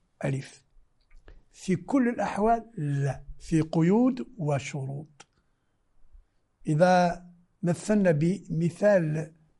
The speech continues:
نازل تقول: "زيد أب"، وزيد ابن. زيد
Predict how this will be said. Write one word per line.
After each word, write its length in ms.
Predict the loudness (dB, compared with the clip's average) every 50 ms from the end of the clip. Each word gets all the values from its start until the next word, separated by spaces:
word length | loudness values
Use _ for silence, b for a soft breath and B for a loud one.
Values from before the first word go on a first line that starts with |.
| -20 -20 -20 -20 _ _ -2
نازل 760 | 2 6 10 12 12 12 12 10 6 4 4 2 -2 -14 -20 -20 _ _ _ _ _ _ _ _ _ _ _ _
تقول: 480 | -6 -6 -4 0 2 2 2 2 0 -6 -6
"زيد 720 | -2 0 0 2 4 4 4 4 4 2 2 2 4 4 4 4 2 0 -2 0
أب"، 400 | 2 4 4 4 2 0 -2 -4 -8 -16 -20 -20 -20 _ _ _ _ _ _ _ _
وزيد 680 | -4 -2 0 2 4 4 6 6 4 4 2 0 2 2 2 2 0 0 2 2
ابن. 400 | 4 4 4 2 0 -2 -4 -10 -16 -20 _ _ _ _ _ -20 -20 -20 _ _ _ _ _ _ _ _ _ _ _ _ _ _ _ _ _ _ _ _ _ _ _ b b b b b b -6
زيد 480 | -2 2 2 4 4 4 2 2 2